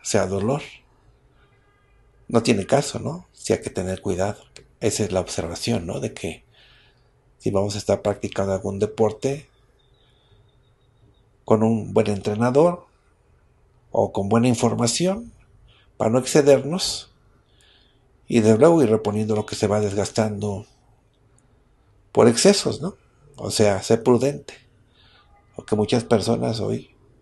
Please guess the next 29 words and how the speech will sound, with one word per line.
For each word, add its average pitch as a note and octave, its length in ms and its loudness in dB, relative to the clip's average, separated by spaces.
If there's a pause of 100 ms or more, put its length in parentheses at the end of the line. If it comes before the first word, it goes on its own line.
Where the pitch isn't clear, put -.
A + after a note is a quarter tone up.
(800)
claro, - 380 2 (720)
acusan A2 500 0
que G2 200 -2
es F#2+ 100 -6
por G2 260 -2
el F#2 100 -6
ex-, - 180 -6
exceso - 500 -4
de F#2 80 -4
ejercicio. - 680 -4 (680)
Pero G#2 160 4
yo G2+ 120 4
diría, G#2+ 480 0 (1160)
un A2 160 2
ejercicio B2 520 2
que G2+ 140 -2
no G2+ 120 -6
fue G#2 360 -2 (200)
bien A2 220 0
supervisado, A2 840 0 (1300)
planeado, D3+ 500 2
¿no? D#3 300 -8
Con G#2+ 180 -2
alimentación G#2+ 680 -2
correcta. A#2+ 640 -2 (280)
Ahora, C#3+ 180 2
la B2 60 0
alimentación C3 560 0
correcta, D3 640 4